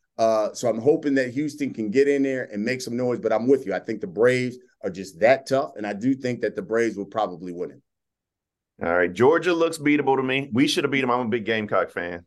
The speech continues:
Speaker 2: We lost
Speaker 1: Okay.
Speaker 2: that time.
Speaker 1: Should have won
Speaker 2: Uh,
Speaker 1: that.
Speaker 2: yeah, we should have won that.
Speaker 1: Should
Speaker 2: But
Speaker 1: have
Speaker 2: who
Speaker 1: won
Speaker 2: do you
Speaker 1: that.
Speaker 2: think,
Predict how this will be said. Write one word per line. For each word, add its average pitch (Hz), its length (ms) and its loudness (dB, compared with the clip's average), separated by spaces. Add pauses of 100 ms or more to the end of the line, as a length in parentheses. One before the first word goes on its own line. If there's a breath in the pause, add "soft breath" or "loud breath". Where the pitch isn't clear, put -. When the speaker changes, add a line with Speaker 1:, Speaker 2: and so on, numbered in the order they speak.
Speaker 2:
We 92 120 -2
lost 110 260 8
Speaker 1:
Okay. 196 280 2
Speaker 2:
that - 300 -10
time. 78 340 -2 (220 soft breath)
Speaker 1:
Should 202 200 6
have 220 80 8
won 262 140 8
Speaker 2:
Uh, - 20 2
Speaker 1:
that. 202 260 0 (460)
Speaker 2:
yeah, 98 140 8
we 101 80 8
should 117 160 2
have 95 100 6
won 80 280 -4
that. 62 140 -14 (100)
Speaker 1:
Should 90 80 -6
Speaker 2:
But 170 100 10
Speaker 1:
have 131 80 10
Speaker 2:
who - 100 10
Speaker 1:
won 240 80 4
Speaker 2:
do 214 60 4
you 185 60 4
Speaker 1:
that. 175 120 -6
Speaker 2:
think, 156 160 0